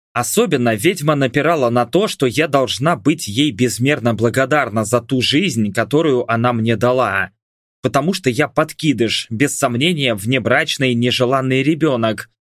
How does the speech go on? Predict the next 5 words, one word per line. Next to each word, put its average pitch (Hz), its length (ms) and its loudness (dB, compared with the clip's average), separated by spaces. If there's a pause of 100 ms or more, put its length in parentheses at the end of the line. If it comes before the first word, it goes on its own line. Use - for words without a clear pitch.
(120)
а 120 60 0
возможно 139 480 0
и 131 420 -2
эльфийское 131 640 0
отродье. 107 960 -2